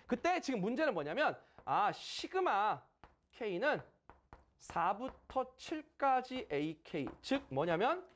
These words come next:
네 번째 항, 다섯 번째 항, 여섯 번째 항, 일곱 번째 항의 합이 사십이 되는 걸 찾아야 돼. 그럴 때 지금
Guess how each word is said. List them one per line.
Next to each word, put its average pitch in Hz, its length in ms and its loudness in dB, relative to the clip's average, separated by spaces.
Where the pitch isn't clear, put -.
네 196 360 2
번째 359 400 2
항, 247 300 -2
다섯 330 460 0
번째 320 420 0
항, 233 300 0
여섯 247 480 0
번째 311 460 0
항, 226 340 0
일곱 370 560 2
번째 349 520 2
항의 302 400 2
합이 269 280 0
사십이 220 680 -6
되는 202 340 -2
걸 294 340 0
찾아야 226 420 -16
돼. - 60 -20
그럴 208 340 2
때 - 320 0
지금 208 500 2